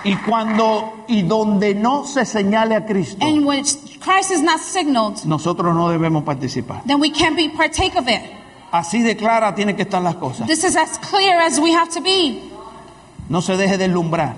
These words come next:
Speaker 2: Don't let anybody just overshine you.
Speaker 1: por lo que esté pasando en un movimiento, en una iglesia.
Speaker 2: Or, or because whatever's happening in a church.
Speaker 1: No, hermano. Deslúmbrese por la luz. Que
Speaker 2: Be amazed by the light of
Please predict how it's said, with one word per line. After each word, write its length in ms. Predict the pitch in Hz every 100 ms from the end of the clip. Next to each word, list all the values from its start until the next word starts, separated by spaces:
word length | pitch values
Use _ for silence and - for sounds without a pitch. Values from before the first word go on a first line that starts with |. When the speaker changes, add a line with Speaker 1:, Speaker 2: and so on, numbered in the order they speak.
| -
Speaker 2:
Don't 240 | 277 302
let 160 | 339 349
anybody 440 | 349 349 330 339
just 300 | 330 359 330 -
overshine 580 | 320 349 - 339 339
you. 240 | 320 226 190 - -
Speaker 1:
por 120 | 143
lo 80 | 143
que 60 | 143
esté 180 | 139 160
pasando 400 | 160 175 180 175
en 60 |
un 100 | 170
movimiento, 520 | 170 165 160 160 156 151
en 80 | 151
una 100 | 156
iglesia. 400 | 135 131 117 - -
Speaker 2:
Or, 80 |
or 300 | - 220 - 240
because 340 | 269 302 277
whatever's 420 | 254 277 294 311 302
happening 360 | 311 320 294
in 80 | 285
a 60 | 285
church. 500 | 320 302 - - - - - - - - - - - - - - -
Speaker 1:
No, 260 | 143 139 131
hermano. 380 | 127 123 107 98 - - - - - - - - - - - -
Deslúmbrese 720 | 147 147 160 180 165 160 160
por 160 | 143 143
la 140 | 139
luz. 220 | 135 131 - - - - - - - - -
Que 80 |
Speaker 2:
Be 220 | 240 285 320
amazed 500 | 302 320 330 311 240
by 120 | 285
the 100 | 277
light 300 | 269 277 277
of 100 | 269